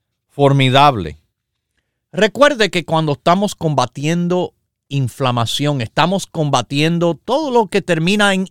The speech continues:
itis, artritis, osteoartritis,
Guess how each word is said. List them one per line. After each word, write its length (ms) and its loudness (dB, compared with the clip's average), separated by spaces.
itis, 800 -6
artritis, 1400 -2
osteoartritis, 1600 -4